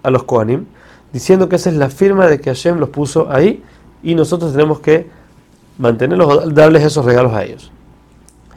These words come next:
De-, dentro de estos regalos está todo lo que no se quema de cualquier ofrenda de Shelamim de la congregación, cualquier Hatat, Asham y Korban Minjá, o sea, Korban de harina, todo lo que no se queme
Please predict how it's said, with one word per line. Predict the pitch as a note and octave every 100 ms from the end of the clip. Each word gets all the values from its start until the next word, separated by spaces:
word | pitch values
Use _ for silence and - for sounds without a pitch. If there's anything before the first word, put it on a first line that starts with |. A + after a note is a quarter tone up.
| - - - -
De-, | C3 E3 E3
dentro | D#3+ G3 F#3+
de |
estos | F#3 F3
regalos | D#3 D#3+ E3+ E3 -
está | B2+ D#3 D#3 - -
todo | - F#3+
lo | F#3
que | - C#3+
no | D#3+
se | E3 - -
quema | D#3 D#3+
de | D3
cualquier | - B2 D3 D3+
ofrenda | - D3 D3+ D3+ D#3+ - - - - - _ C3
de | A2+ B2+ B2+ -
Shelamim | - B2+ B2 B2+ D#3+ D#3
de | C3
la | B2
congregación, | B2 A2+ A2+ A#2 F#3+ F#3+ F3+ - _
cualquier | - B2+ A#2+ D#3 C#3
Hatat, | B2 B2+ G3 F#3 - _
Asham | C3 - E3 E3 F3+ - - - - - - D#3+
y | E3+ F#3+ -
Korban | - C3+ C#3+ D3+
Minjá, | D3 C3+ C3 C3+
o | A2
sea, | B2
Korban | A#2 B2 C3
de | B2+
harina, | D3 G3 F#3+ G3 _
todo | F3 F3
lo | C3
que |
no | C3+ E3
se | E3 D#3+
queme | F3+ F#3 G#3